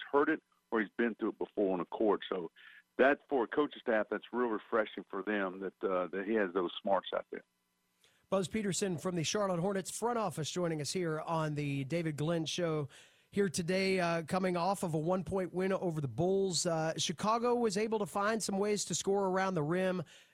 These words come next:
Speaker 2: Now you get Karl Anthony Towns coming off thirty-six and fourteen the other night against the Nets, uh, from Minnesota's perspective.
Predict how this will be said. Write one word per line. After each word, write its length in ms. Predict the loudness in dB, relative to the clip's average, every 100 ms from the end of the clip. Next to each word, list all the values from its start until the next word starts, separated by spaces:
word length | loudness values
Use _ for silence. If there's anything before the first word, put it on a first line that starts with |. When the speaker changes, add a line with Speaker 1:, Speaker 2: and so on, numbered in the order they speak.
| _
Speaker 2:
Now 200 | -4 0
you 100 | 2
get 160 | 0 0
Karl 320 | 2 2 4
Anthony 300 | 2 0 -2
Towns 340 | 0 2 2 0
coming 180 | 0
off 140 | 0 0
thirty-six 520 | 0 0 0 0 0
and 100 | -2
fourteen 500 | -2 -4 0 0 2
the 100 | 2
other 140 | 0
night 220 | 0 0 0
against 260 | -2 -2
the 80 | -2
Nets, 340 | 0 0 -2
uh, 140 | -2 -2
from 200 | 0 0
Minnesota's 460 | 0 0 0 0
perspective. 540 | -2 -4 -2 -4 -2